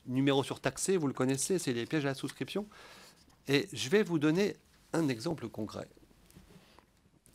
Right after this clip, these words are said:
Euh, vous allez sur Internet remplir le dossier pour voir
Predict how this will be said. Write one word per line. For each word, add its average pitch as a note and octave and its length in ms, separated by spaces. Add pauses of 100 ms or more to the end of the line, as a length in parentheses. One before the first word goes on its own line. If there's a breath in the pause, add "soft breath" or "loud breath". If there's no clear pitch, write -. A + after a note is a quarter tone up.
(600)
Euh, A2 280 (680)
vous E3 480 (200)
allez D3 400 (640)
sur E3+ 300
Internet B2 720 (2250 soft breath)
remplir D3 460
le A2 100
dossier C3 400
pour A#2+ 220
voir D3 140